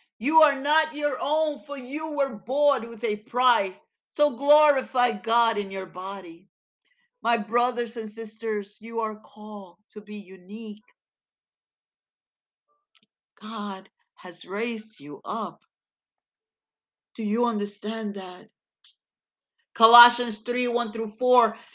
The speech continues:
"If then you have been raised with Christ, seek the things that are above,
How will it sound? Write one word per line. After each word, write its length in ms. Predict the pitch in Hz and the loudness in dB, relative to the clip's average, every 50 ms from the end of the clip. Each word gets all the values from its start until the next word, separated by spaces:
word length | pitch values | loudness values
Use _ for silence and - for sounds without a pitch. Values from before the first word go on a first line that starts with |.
| _ _ | _ _
"If 300 | - 247 226 - - - | 0 0 0 0 -4 2
then 420 | - 269 294 302 277 262 254 240 | 4 6 6 6 4 2 -2 -4
you 220 | 247 277 311 320 330 | -4 -2 0 0 0
have 260 | 330 - - - 220 | 0 0 0 0 -2
been 280 | 214 277 269 254 247 226 | -2 -4 -4 -4 -2 4
raised 320 | 269 294 302 302 294 - | 6 6 6 6 2 -4
with 160 | 277 262 214 - | -8 -10 -10 0
Christ, 480 | - 285 285 285 285 285 - - - | 4 4 6 6 4 2 0 -4 -6
seek 260 | - 349 349 302 262 | -6 -6 -6 -6 -8
the 140 | - 320 269 | -10 -14 -14
things 400 | 247 - 339 339 330 320 269 - | -10 -8 -6 -6 -6 -6 -6 -2
that 140 | 294 285 269 | -2 2 4
are 180 | 269 269 262 254 | 4 4 4 4
above, 640 | 233 208 208 254 285 320 320 285 226 180 165 - | 2 2 2 4 6 8 8 8 6 4 2 -4